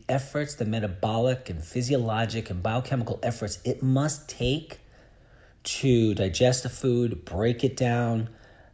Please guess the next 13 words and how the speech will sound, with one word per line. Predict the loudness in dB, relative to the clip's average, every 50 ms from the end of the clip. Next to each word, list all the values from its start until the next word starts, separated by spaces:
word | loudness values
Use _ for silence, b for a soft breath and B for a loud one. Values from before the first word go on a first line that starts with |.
| -12
uh, | -10 -8 -8 -8 -8 -8 -6
disseminate | -4 -2 0 0 2 4 4 4 6 6 6 6 6 6
it, | 4 4 2 0 -6 -14 -16 -20 -20 -12 -6 -2
activate | -2 0 0 0 0 0 0 0 0 0
the | 0
nutrients | 0 0 0 -2 -2 -4 -4 -4 -4 -6
is | -6 -6 -4 -4 -2
less | 0 0 0 0 0 -2 -6 -8
stress | -10 -8 -2 0 0 2 2 0 -2 -4 -4
upon | -8 -12 -8 -6 -4 -2 -2
the | -2 -2 -4
adrenal | -2 0 2 2 4 4 2
glands. | 2 0 -2 -4 -6 -8 -10 -12 -14